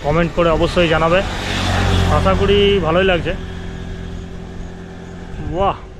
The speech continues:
ফার্স্ট ক্লাস। তো রেডি হয়ে গেছি আর মুখে তোমার রুমালটা বেঁধে নিয়েছি যাতে ধুলো বালি রোদের তাপ এগুলো না লাগে। চোখে আমার নতুন ফাস্ট ট্র্যাকের চশমাটা পরে নিলাম,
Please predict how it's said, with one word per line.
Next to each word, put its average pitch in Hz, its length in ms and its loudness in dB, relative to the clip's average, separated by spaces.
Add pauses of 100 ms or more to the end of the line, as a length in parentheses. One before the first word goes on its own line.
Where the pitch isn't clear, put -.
(100)
ফার্স্ট 160 280 -4
ক্লাস। 160 220 2 (840)
তো - 60 4 (120)
রেডি 202 240 6
হয়ে 233 180 6
গেছি 233 200 4 (640)
আর 185 360 6 (140)
মুখে 175 220 0 (100)
তোমার 202 240 4
রুমালটা 202 360 4
বেঁধে 202 200 4
নিয়েছি 202 260 2 (600)
যাতে 165 200 2 (120)
ধুলো 175 200 4 (100)
বালি 185 260 6 (180)
রোদের 180 260 2
তাপ 180 240 4
এগুলো 180 220 2 (180)
না 175 160 4
লাগে। 185 220 2 (680)
চোখে 180 220 2 (100)
আমার 190 180 6 (100)
নতুন 190 260 0 (140)
ফাস্ট 170 260 0
ট্র্যাকের 190 340 2
চশমাটা 190 380 2
পরে 190 200 2
নিলাম, 196 200 4